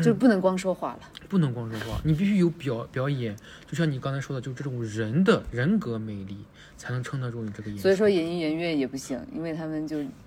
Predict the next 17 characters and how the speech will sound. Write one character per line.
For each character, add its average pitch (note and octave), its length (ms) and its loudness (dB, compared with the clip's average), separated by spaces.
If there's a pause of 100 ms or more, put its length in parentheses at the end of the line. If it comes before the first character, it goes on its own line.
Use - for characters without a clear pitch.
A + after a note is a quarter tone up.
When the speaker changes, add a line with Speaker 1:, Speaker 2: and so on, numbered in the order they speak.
Speaker 1:
站 D3+ 180 -4
在 D3 60 -4
那 C#3+ 100 -4
儿 C#3 80 -4
说， C3 320 -8 (100)
是 E3 100 -10
不 C#3 60 -8
是 D3+ 120 -8
后 D#3 160 -8
面 D3 200 -2
也 A#2 160 -4 (420)
不 C#3 140 -4
会 D3 140 -2
特 C3+ 140 -6
别 B2 100 -6
的 A#2 80 -8
火？ - 220 -14